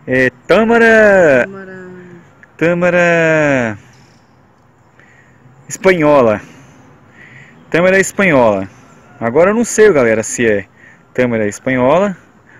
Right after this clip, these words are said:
Speaker 1: ou se é a cereja nordestina, ou se é as mesmas, se falaram que é o mesmo, né? Tem o mesmo nome, ó. Eu vou amassando aqui pra vocês verem, tá vendo, ó? Olha, ó.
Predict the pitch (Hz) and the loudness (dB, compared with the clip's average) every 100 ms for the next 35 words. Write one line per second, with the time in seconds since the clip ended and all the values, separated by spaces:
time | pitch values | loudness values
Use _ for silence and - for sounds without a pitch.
0 | _ - 143 - 143 135 - 135 135 135 | _ -10 -10 -2 -2 0 -4 -6 -6 -6
1 | 131 127 - 156 165 - 131 117 104 120 | -4 -6 -6 -6 -6 -4 -4 -4 -4 0
2 | 165 143 123 - 120 117 120 131 117 117 | 0 -2 -12 -8 -4 -2 -2 -4 -2 -4
3 | 147 123 131 139 - - - _ 117 123 | -4 -6 -12 -12 -20 -20 -20 _ -6 -6
4 | 131 139 113 113 107 95 - - _ _ | -6 -6 -6 -4 -4 -6 -16 -20 _ _
5 | 107 113 120 117 - 117 117 120 156 165 | -10 -8 -6 -8 -8 -12 -14 -12 -10 -6
6 | 139 135 107 104 127 127 95 - _ _ | -4 -2 -4 -6 -6 -6 -8 -14 _ _
7 | _ _ _ 110 101 101 | _ _ _ -10 -8 -8